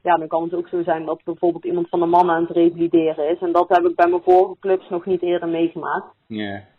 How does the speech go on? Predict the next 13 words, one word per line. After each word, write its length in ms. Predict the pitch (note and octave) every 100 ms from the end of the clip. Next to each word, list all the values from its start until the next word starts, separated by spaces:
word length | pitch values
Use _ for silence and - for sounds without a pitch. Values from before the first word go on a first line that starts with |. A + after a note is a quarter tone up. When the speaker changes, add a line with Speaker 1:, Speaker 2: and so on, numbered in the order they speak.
| _ -
Speaker 1:
Eh, 340 | E3+ E3 -
en 80 | E3+
dat 180 | F3 F3+
zie 100 | - F3+
je 60 | F3
hier 240 | F3+ F3+ E3
wel. 320 | D#3+ D#3 F#3
En 60 | E3+
ik 80 |
moet 180 | E3 F3+ -
zeggen 220 | E3+ E3+
dat 140 | E3
ik 80 | E3